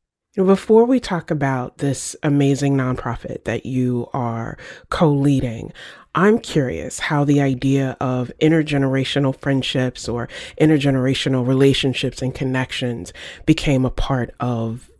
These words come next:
your life's work. So what is it about your experience, your background, that led you to say,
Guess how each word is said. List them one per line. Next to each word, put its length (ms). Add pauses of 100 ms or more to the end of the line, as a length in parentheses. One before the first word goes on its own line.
(120)
your 280
life's 400
work. 340
So 320 (360)
what 440
is 160
it 80
about 280
your 200
experience, 580
your 140
background, 680
that 180
led 200
you 120
to 100
say, 360